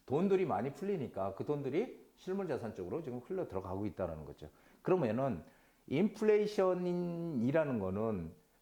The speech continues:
돈의 가치, 돈 가치, 가치가 떨어지는 겁니다. 돈 가치가 하락하고요. 물가가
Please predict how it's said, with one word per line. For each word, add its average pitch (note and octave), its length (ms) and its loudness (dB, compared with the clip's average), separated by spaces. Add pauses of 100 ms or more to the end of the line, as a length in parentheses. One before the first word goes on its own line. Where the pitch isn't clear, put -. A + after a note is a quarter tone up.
돈의 E3 320 2
가치, G#2 560 -2
돈 C3+ 320 2
가치, A2+ 600 -4 (260)
가치가 B2+ 600 0 (300)
떨어지는 G3 460 0
겁니다. E2 340 -4
돈 A2+ 140 -2
가치가 A#2 320 0
하락하고요. G2 720 0 (300)
물가가 C#3 720 0